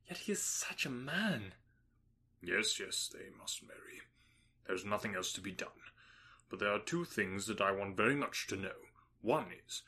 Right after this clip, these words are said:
how much money your uncle has laid down to bring it about, and the other, how am I ever to pay him?" "Money? My uncle?" cried Jane. "What do you mean, sir?"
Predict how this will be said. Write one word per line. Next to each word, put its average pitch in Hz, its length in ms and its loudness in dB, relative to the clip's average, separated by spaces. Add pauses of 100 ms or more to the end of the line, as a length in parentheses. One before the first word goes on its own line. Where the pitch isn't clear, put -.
(160)
how 123 200 8
much 156 240 2
money 104 220 4
your 104 260 4
uncle 107 260 2
has 95 180 2
laid 98 240 4
down 98 240 4
to 98 80 -4
bring 104 200 0
it 85 140 -8
about, - 380 0 (280)
and 92 160 -4
the 107 120 4
other, - 260 0 (400)
how 117 400 6
am 92 140 -4
I 92 180 -4
ever 110 220 2
to - 120 -12 (120)
pay 120 200 2
him?" - 180 -16 (2500)
"Money? 220 480 2 (280)
My 254 160 2
uncle?" 160 520 2 (240)
cried 98 260 2
Jane. - 260 -8 (440)
"What 262 160 -4
do - 160 -4
you 262 60 0
mean, 254 240 2
sir?" 117 400 -2